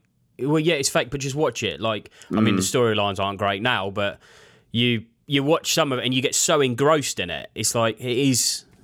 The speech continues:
Speaker 2: I actually
Speaker 1: like, it's so captivating.
Speaker 2: I actually have a question for you.
Speaker 1: Yeah, go on.
Speaker 2: If, if someone was to, if someone said to you,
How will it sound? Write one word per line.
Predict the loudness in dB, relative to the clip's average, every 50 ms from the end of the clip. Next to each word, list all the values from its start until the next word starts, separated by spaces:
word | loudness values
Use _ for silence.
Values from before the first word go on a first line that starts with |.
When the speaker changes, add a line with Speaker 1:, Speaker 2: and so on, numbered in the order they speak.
| -20 -20 -20 _ _ -10 -2
Speaker 2:
I | 0 2 2
actually | 2 2 2 0 0
Speaker 1:
like, | 0 0
it's | -2 0
so | 0 2 2 0
captivating. | 0 -2 -6 -6 -6 -8 -8 -8 -6 -6 -6 -4 -2 0
Speaker 2:
I | 2 2 2
actually | 2 0 0 0
have | 0
a | 0 0
question | 2 0 0 0 0 -4 -6 -4
for | -2 0
you. | 0 2 2 2 2 0 -2 -6 -10 _ _ _ _ _ _ _ _ _ _ _ _ _ -6
Speaker 1:
Yeah, | -4 -4 -4 -2
go | -2 -4 -4
on. | -4 -4 -4 0
Speaker 2:
If, | 2 4 4 2 0 -4 -12 -2 2
if | 2 2 2
someone | 2 2 4 4 6 6 6 6 6 6
was | 4 2 2 0 -2
to, | 0 2 4 4 6 6 6 6 4 4 2 0 -2 _
if | 2 2 2 2
someone | 2 2 2 2 2 2 0 0 -2
said | -2 0 0 0 0 0
to | 0 0
you, | 2 4 4 4 4 4 4 4 2 0